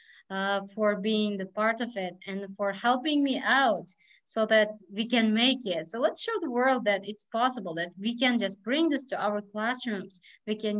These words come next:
use it. We can give our students chance to express themselves, because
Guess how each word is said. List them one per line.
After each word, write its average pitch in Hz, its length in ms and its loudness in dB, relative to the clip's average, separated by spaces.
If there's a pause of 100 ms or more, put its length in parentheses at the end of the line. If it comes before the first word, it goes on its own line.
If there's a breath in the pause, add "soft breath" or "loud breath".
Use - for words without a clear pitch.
(160)
use 247 120 0 (120)
it. - 80 -10 (180)
We 214 60 0
can 220 220 -2 (840 soft breath)
give 233 200 -2
our 208 140 -2
students 220 480 -4 (180)
chance 233 280 -2 (160)
to 202 60 -4 (160)
express 240 440 0 (140)
themselves, 214 580 -4 (680 soft breath)
because 220 380 2